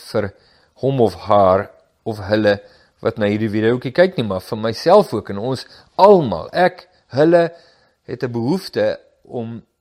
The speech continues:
vastigheid in ons harte te kry oor dit wat in die Bybel staan. En terselfdertyd ook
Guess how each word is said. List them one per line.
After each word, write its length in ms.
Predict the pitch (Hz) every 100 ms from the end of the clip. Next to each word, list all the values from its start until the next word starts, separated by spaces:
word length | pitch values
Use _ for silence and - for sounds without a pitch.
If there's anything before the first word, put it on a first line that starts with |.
| _ _ _ _ _
vastigheid 840 | - - 185 - 185 - 131 120
in 120 | -
ons 120 | 110 95
harte 320 | 90 - 117
te 140 | 117
kry 560 | - 131 107 110 107 - _
oor 300 | 117 107 101 -
dit 240 | 117 113
wat 180 | 117 - _ -
in 220 | 117 107
die 100 | 107
Bybel 340 | 98 135 143
staan. 280 | - - - _ _ _ _ _ _ _ _ _ _ _ _ _ _ _ _ _ _ _ -
En 220 | 139 139
terselfdertyd 800 | 147 - 175 202 196 185 165 151
ook 280 | 170 160